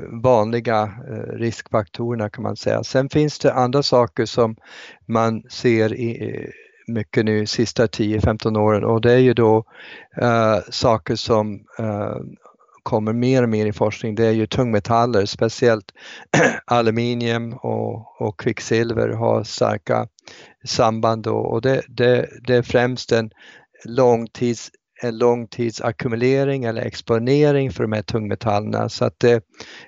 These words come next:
eh, de här vanligaste formerna av demenssjukdomar och Alzheimers, de kommer cirka tjugo år, eh, successivt.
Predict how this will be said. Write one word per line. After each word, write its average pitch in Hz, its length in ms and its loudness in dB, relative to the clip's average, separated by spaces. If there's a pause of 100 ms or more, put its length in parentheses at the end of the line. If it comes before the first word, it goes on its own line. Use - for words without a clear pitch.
(180)
eh, 113 120 2
de 117 280 0
här 123 120 2
vanligaste 131 760 2
formerna 120 500 0
av 110 380 -4
demenssjukdomar 110 760 -6
och 110 80 -2
Alzheimers, 110 720 -4 (380)
de 123 200 0
kommer 117 460 0
cirka 113 500 -2
tjugo 113 380 -4
år, 107 400 0 (460)
eh, 110 260 -2
successivt. - 920 -2